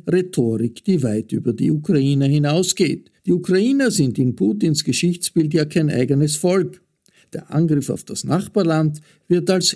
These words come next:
erster Schritt eines um vieles weitergehenden Krieges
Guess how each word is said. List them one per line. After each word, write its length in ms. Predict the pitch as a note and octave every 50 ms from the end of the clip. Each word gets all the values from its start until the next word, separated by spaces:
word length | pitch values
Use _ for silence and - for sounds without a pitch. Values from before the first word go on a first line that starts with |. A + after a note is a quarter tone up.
| - -
erster 460 | B2+ B2+ G#2+ G2 - - - D#3 C#3
Schritt 380 | - - D3+ D#3 D3+ D3+ -
eines 360 | - C3+ C3 C3+ C3+ B2+ - -
um 100 | E3 D3+
vieles 460 | - G3 F#3 F#3 F#3+ F3+ - - C#3+
weitergehenden 840 | D3 C#3+ C#3+ C#3+ C#3+ - C3 - - - A#2+ A#2+ A#2 - D#3+ D3+ D3
Krieges 600 | - E3+ D#3+ E3 E3 D3 D#3+ C#3 - - -